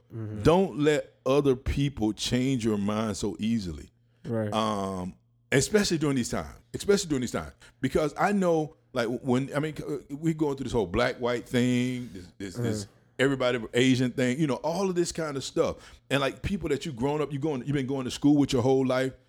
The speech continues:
Speaker 2: people you've been talking to your whole life, you go to church or
Speaker 1: Right.
Speaker 2: where, you know, work with or whatever.
Speaker 1: Right
Speaker 2: And
Speaker 1: now is really a time where it's, like, bringing out certain parts of people, and you're seeing where people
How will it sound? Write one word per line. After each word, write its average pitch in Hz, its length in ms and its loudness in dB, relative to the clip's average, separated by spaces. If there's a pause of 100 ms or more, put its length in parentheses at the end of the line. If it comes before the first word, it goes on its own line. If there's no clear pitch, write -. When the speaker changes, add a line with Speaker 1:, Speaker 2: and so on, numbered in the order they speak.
(160)
Speaker 2:
people 151 200 -2
you've 143 100 -6
been 107 140 -6
talking 139 340 -2
to 147 80 0
your 131 140 2
whole 139 180 2
life, 127 300 -4
you 117 80 -6
go 95 100 -10
to 85 60 -12
church 143 540 2
or 98 160 2
Speaker 1:
Right. 107 320 -8
Speaker 2:
where, 135 240 4
you 170 120 -2
know, 117 100 2
work 156 340 2
with 143 160 4
or 123 80 2
whatever. 143 680 2
Speaker 1:
Right 120 180 -2
Speaker 2:
And 127 80 2
Speaker 1:
now 127 120 4
is 123 100 -2
really 117 400 -2
a 113 80 -10
time 123 280 -2
where 117 80 2
it's, 113 100 -2
like, 107 160 -4
bringing 127 320 2
out 117 380 2
certain 127 240 0
parts 123 260 0
of 113 80 -10
people, 120 340 0
and 113 80 -2
you're 120 80 -2
seeing 127 240 -2
where 110 80 -4
people 117 540 -8